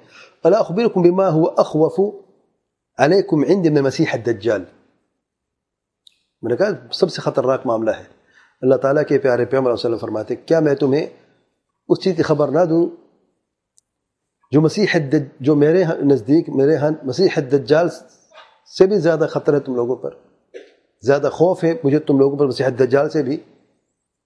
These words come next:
مسیح الدجال کا فتنہ سب سے بڑا فتنہ ہے، کیونکہ یہ معاملہ آیا ہے، جب مسیح الدجال کا فتنہ سب سے بڑا فتنہ ہے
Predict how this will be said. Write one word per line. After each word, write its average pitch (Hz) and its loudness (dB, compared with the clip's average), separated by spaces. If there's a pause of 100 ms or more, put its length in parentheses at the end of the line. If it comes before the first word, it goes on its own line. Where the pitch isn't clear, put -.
(160)
مسیح 120 -2
الدجال 139 0
کا 151 -6
فتنہ 151 -4
سب - -4
سے 156 -2
بڑا 123 -2
فتنہ 107 -12
ہے، - -18 (1800)
کیونکہ 123 -4
یہ 135 4
معاملہ 131 0
آیا 127 0
ہے، 101 -8
جب 120 -2
مسیح 151 -8
الدجال 147 0
کا 151 -8
فتنہ 147 0
سب 170 -2
سے 160 0
بڑا 147 0
فتنہ 139 -6
ہے 117 -8